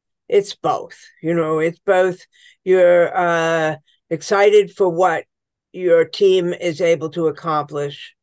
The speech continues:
and at the same time, you want,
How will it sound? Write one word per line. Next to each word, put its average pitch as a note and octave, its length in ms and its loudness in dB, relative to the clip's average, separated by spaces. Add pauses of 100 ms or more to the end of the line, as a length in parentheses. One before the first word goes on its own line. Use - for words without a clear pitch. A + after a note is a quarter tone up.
(380)
and D#3 460 -6
at D3+ 120 -10
the E3 100 -4
same F3+ 360 0
time, D#3+ 640 -4 (520)
you E3 160 -6
want, D#3 540 -4